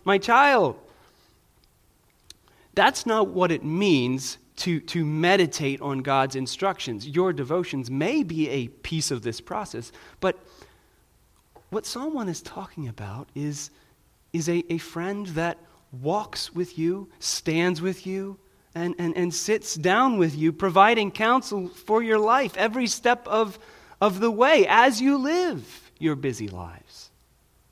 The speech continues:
God's instruction is, is not supposed to be this, you know,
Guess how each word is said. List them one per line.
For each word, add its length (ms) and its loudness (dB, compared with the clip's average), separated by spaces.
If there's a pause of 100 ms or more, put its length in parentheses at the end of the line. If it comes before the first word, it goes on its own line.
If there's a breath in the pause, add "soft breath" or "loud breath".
(2000 soft breath)
God's 240 -2
instruction 560 -2
is, 340 -2
is 140 -8
not 180 -6
supposed 300 -2
to 60 0
be 220 -2
this, 260 -4 (320 soft breath)
you 60 0
know, 240 2